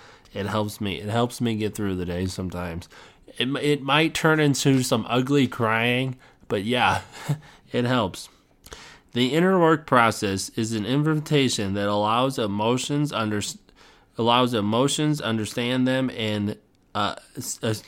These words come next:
understand them with compassion, and finally re-, release those that are not serving us. Oh, you have to release those inner, inner passions, you know?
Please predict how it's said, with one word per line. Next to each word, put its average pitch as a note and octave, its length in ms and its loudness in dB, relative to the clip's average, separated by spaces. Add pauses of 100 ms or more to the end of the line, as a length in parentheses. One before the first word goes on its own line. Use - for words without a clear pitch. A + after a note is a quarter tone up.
understand B2+ 560 0
them C3+ 180 2
with A#2+ 180 -2
compassion, G2+ 760 -8 (440)
and G#2+ 180 -4
finally D3+ 520 4
re-, A2+ 320 0
release B2 600 0
those G#2 460 0 (400)
that A2 200 0
are G#2 100 -2
not G#2+ 300 0
serving A#2 420 2
us. E2+ 300 -10 (720)
Oh, A#2 80 -8
you B2 160 0
have B2+ 140 -2
to A#2 100 -2
release A2 480 0
those F#2 300 -2
inner, A#2 360 -4 (320)
inner A#2 300 -2 (380)
passions, G#2 800 -4 (840)
you G#2+ 180 -2
know? A2+ 280 -2